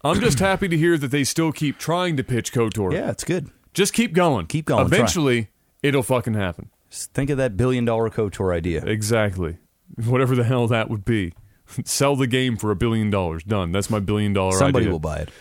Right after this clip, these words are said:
Speaker 1: Uh, more memes from Twitch. This week in Twitch news.
Speaker 2: Twitch news.
Speaker 1: Twitch put out another feature, uh, that I'm going to assume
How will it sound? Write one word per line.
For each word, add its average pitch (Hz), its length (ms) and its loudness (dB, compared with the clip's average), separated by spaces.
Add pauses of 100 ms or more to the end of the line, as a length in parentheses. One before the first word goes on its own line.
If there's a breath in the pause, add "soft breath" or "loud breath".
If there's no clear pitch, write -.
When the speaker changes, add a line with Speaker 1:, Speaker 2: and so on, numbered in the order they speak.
(480 loud breath)
Speaker 1:
Uh, 196 380 2
more 247 320 4
memes 302 400 2
from 233 180 2
Twitch. - 720 0 (840 soft breath)
This 262 240 2
week 233 400 0
in 139 1000 2
Twitch - 320 2
news. 123 1000 -2
Speaker 2:
Twitch 247 360 -2
news. 226 840 0 (880)
Speaker 1:
Twitch 240 420 -2
put 226 160 4
out 226 280 4
another 185 400 4
feature, 165 720 0 (300)
uh, 120 340 2
that 123 220 0
I'm 196 180 0
going 202 200 0
to 180 100 0
assume 147 500 0